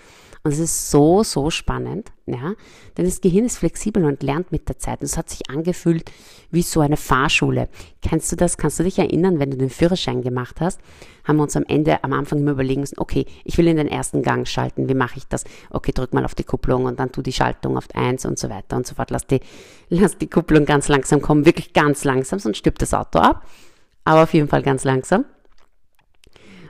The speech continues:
Und, und, und, und. Also du hast wirklich jeden Punkt überlegen müssen. Ja, jeden Schritt, jeden Schritt.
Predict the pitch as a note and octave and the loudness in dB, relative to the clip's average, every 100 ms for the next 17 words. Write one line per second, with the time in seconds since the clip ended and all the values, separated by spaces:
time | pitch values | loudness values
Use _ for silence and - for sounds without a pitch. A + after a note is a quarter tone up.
0 | - E3+ E3+ D#3+ - - G3 F3+ B2 C#3 | 2 6 8 6 2 4 6 8 6 2
1 | B2+ - F#3 E3+ F3+ - D3+ D#3 F3+ D#3+ | 0 0 -2 0 -4 -2 -4 -4 -4 -2
2 | D3 D#3+ D#3+ D#3 D3+ D3 C3 C3+ C3+ B2 | -2 2 4 4 0 0 0 0 -2 -2
3 | - - - B2+ D#3 C#3+ D3+ E3 D#3 - | -6 -6 -4 -2 0 2 4 4 2 -2
4 | C#3 - - C#3 E3 D#3 - A#2+ | -6 -6 -6 -4 -2 -2 -4 -12